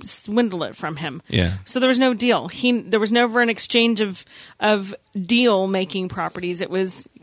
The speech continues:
Speaker 1: you know, they, it was ransom. And
Speaker 2: Right.
Speaker 1: he was right. It was a technicality, but it was right.
Speaker 2: Mm-hmm.
Speaker 1: So if they had made the deal, that would have been a whole different ballgame.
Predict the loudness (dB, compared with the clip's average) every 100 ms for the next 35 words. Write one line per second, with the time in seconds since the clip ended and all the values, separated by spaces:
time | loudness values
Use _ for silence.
0 | -6 0 0 0 0 0 0 -2 -2 -2
1 | 2 2 2 -2 -10 -10 -6 0 2 0
2 | -6 -14 -2 0 0 0 -2 -4 -16 _
3 | _ _ _ -6 -4 -2 0 0 2 2
4 | 2 0 -2 -4 -4 -2 -2 -4 -4 -2
5 | -2 -2 -2 2 2 2 2 2 4 2
6 | 2 -2 -2 0 -2 0 0 2 0 0
7 | 2 2 -2 -2 -2 -2 -8 -12